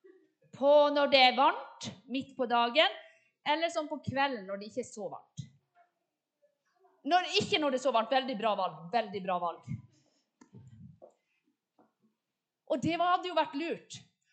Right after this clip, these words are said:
Og det gjorde kvinner, for kvinner, de er lure. Mhm. Meget smarte.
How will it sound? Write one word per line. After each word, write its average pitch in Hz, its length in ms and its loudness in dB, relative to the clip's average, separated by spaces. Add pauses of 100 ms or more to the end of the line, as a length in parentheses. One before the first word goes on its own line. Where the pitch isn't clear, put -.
(120)
Og 277 120 -2
det - 160 4
gjorde 302 320 -6
kvinner, 214 260 -10
for 254 140 -14
kvinner, 285 420 0 (160)
de 294 180 0
er 294 120 6
lure. 233 280 -2 (1080)
Mhm. 277 760 -8 (1400)
Meget 339 500 8
smarte. 240 400 0